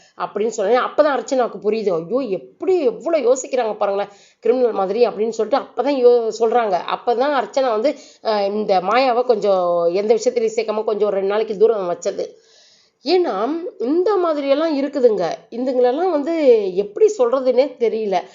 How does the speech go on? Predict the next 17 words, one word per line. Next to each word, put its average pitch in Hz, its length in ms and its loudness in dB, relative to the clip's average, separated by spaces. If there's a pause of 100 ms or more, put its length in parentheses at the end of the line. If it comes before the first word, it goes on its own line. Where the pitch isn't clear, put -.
(300)
மாயாலாம் 285 480 0
பாத்தீங்கன்னா, 254 460 2 (720)
என்னவோ 214 340 0
படம் 226 220 -4
கையில 220 180 -2
வச்சிருக்கேன், 220 300 -4
அது 220 200 -2
வச்சிருக்கேன், 220 180 -2
இது 214 160 0
வச்சிருக்கேன், 208 260 -4
நிச்சயம். 208 320 -4
ஆனா 214 100 -4
எல்லா 202 140 -2
படமும் 208 400 0
ஊத்திக்கிச்சு 214 360 -8
போல 165 120 -4
இருக்கு. 170 460 0